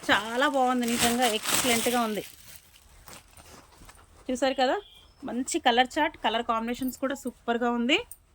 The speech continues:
ఎక్సలెంట్‌గా ఉందండి, చాలా నీట్‌గా ఉందండి. కేవలం సెవెన్ హండ్రెడ్ ఫ్రీ షిప్పింగ్.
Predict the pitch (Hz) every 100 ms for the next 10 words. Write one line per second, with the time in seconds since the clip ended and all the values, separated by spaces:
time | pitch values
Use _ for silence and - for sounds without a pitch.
0 | _ _ _ _ _ - - - - -
1 | - _ - - _ - - - - 285
2 | 262 247 262 247 240 233 294 269 - 220
3 | 285 262 254 240 277 269 240 233 247 415
4 | - _ _ _ - 269 302 330 311 415
5 | 403 - - 277 302 370 330 277 269 294
6 | 349 262 240 - -